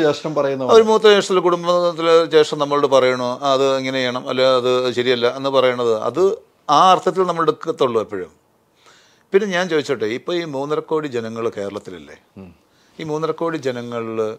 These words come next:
Speaker 2: ഏഹ്, ഇവരെല്ലാവരും തന്നെ ഇഷ്ടപ്പെടുന്ന ഒരു വലിയ ആക്ടറല്ലേ?
Speaker 1: തീർച്ചയായും.
Speaker 2: ചേരിതിരിവ്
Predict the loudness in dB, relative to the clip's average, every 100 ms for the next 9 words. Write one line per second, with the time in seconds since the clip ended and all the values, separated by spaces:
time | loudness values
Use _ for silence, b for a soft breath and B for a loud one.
0 | _ _ b b b _ -8 -6 -6 -8
1 | -14 -6 -4 -2 -2 -2 -2 -4 -10 -8
2 | -8 -6 -6 -4 -6 -8 -18 -14 -12 -6
3 | -4 -4 -6 -8 -10 -12 -12 -16 -16 -6
4 | -6 -2 -4 -2 -2 0